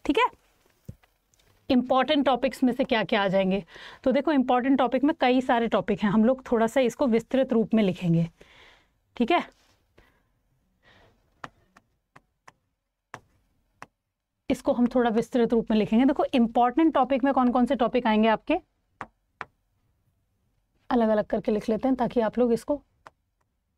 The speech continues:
याद रख पाओ। सबसे पहले इंपॉर्टेंट टॉपिक में आता है आपका जितने भी आपकी मूर्छना है, जितने भी आपके ग्राम हैं, ठीक है, मूर्छना,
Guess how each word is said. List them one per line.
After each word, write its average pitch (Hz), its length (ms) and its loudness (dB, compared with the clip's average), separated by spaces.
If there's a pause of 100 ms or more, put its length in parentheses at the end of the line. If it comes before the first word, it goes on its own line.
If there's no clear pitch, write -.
याद 196 220 0
रख 185 240 -2
पाओ। 208 180 -4 (1000)
सबसे - 340 -2
पहले 294 260 2
इंपॉर्टेंट 262 480 0
टॉपिक 247 300 -2
में 240 100 4
आता 214 220 0
है 226 80 4
आपका 277 420 -2 (500)
जितने 254 540 2
भी 285 200 2
आपकी 226 380 0
मूर्छना 233 640 2
है, 220 300 2
जितने 233 380 0
भी 220 160 2
आपके 208 400 0
ग्राम 208 440 2
हैं, 190 360 0
ठीक 233 220 -4
है, 277 140 -2 (2250)
मूर्छना, 220 680 2